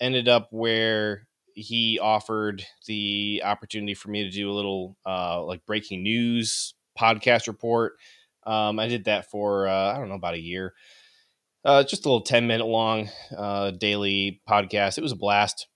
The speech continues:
Uh, ended up retiring that in favor of doing No Huddle Radio over on, uh, Packers Talk dot com with the infamous Gil Martin.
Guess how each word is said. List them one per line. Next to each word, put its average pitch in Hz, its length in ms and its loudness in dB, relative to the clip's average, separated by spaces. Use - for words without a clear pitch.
Uh, 101 320 2
ended 170 200 4
up 180 60 -10
retiring 123 460 2
that 117 220 4
in 107 100 -6
favor 113 460 0
of 104 400 2
doing 110 380 -2
No 127 200 4
Huddle 120 280 0
Radio 98 760 0
over 104 320 -2
on, 98 580 -2
uh, 92 200 -4
Packers 113 420 0
Talk 120 420 4
dot 104 220 0
com 92 400 -4
with 101 200 -6
the 98 260 -4
infamous 104 420 -6
Gil 90 200 -4
Martin. 110 460 2